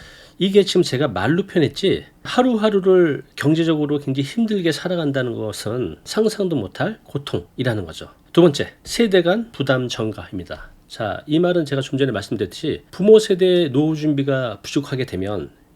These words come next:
결국은 자녀들의 부담으로 이어질 수 있다는 거죠. 어, 근데 어떻게 자녀들도 할 수 없잖아요. 지들 먹고 살기도 바쁜데, 그죠? 빡빡한데. 근데 마음은 항상 부담이 되는 거죠. 결국 노후 준비를 못한 부모를 바라보는 자식에게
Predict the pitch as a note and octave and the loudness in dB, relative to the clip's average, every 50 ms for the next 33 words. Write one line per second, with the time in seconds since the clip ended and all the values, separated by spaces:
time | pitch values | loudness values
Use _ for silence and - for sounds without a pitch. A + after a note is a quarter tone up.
0 | _ - - E3 F3 D#3 E3+ F#3+ A#2 - - - _ - - - F3 F#3+ G#3 G3 | _ -2 2 2 2 2 2 0 -2 -2 -6 -10 _ -8 -2 0 2 4 4 4
1 | F3 F#3+ F#3+ F3+ F#3 - - C#3+ D3 D3+ D3 C#3+ C#3+ C#3 C3 A2+ B2 B2 A#2+ A#2 | 2 2 0 0 -2 -4 -4 -2 0 0 2 2 2 2 2 2 0 0 -2 -4
2 | A2 - - F#2 - - F2+ F2 D#2+ D#2 - - - - _ _ _ _ _ _ | -6 -8 -10 -10 -10 -8 -8 -8 -10 -12 -12 -14 -16 -18 _ _ _ _ _ _
3 | - D#3 D3 D3 C#3+ C#3+ - A#3+ A3+ E3+ - - G3+ G3 E3+ C#3 - - - E3+ | -6 -4 -2 -2 -2 0 4 4 4 4 4 2 2 2 2 2 -2 0 2 2
4 | F3 E3 D#3+ E3 D#3 - - - - - D#3 C#3+ - C3+ F3+ - - - F3+ G3+ | 2 2 2 -2 -4 -4 -6 -6 -4 -4 -4 -4 -4 -6 -6 -4 -4 2 4 4
5 | F#3 D3+ C#3+ C#3+ - C3+ D3+ D3+ D3 C3+ C3+ - - - - A#2+ F#2+ E2+ - - | 4 4 2 -2 -4 -4 -2 -2 -2 -4 -4 -8 -10 -10 -8 -8 -8 -8 -10 -14
6 | - _ - F2 G2+ C3+ - - _ _ _ _ - - - D3+ C#3 - - A2 | -18 _ -16 -12 -12 -12 -12 -16 _ _ _ _ -10 -6 -6 -8 -6 -4 -6 -6
7 | - E2 - - _ _ _ _ _ _ _ _ _ _ F3 E3+ F3+ G#3 F#3 C3 | -6 -8 -12 -16 _ _ _ _ _ _ _ _ _ _ 2 4 4 4 4 4
8 | B2+ C#3+ E3 F3 F3 E3 F3 E3+ D3+ C#3 F3+ G#3 A#3 - _ _ - - C#3 C3+ | 2 2 2 2 2 2 0 -2 -2 -2 -2 -4 -4 -8 _ _ -6 -4 -2 0
9 | D3+ D3+ C#3+ C#3 - G2+ F2 E2+ D#2+ F2 - - - _ _ _ _ - - C#3 | 0 0 0 -2 -2 -6 -8 -8 -10 -12 -14 -16 -18 _ _ _ _ 2 2 4
10 | C#3 C#3+ C3+ B2+ - - - - - - _ _ _ C3 C#3 D3+ D3+ C#3+ - D#3 | 6 6 4 2 -2 -10 -20 -20 -20 -20 _ _ _ 4 4 4 4 2 2 2
11 | C#3 C#3 C#3 C3+ C3+ A2+ G#2 A#2 - - C3 B2 A#2 A2+ A2 - - - C#3+ C3+ | 2 4 4 2 2 0 -2 -6 -4 -4 -4 -2 -2 -4 -6 -10 -6 0 0 2
12 | C3 B2+ B2 - A2 G#2+ G#2+ G2+ A2 A#2 G#2 E2 - - - - - - A#2+ B2 | 2 0 -2 -4 -4 -6 -4 -4 -4 -2 -2 -4 -4 -8 -12 -10 -8 -6 -2 -2
13 | - - B2 G#2+ F#2+ F#2 C3+ D#3 G#3 - | -2 -2 -2 -4 -4 -2 -4 -4 -4 -8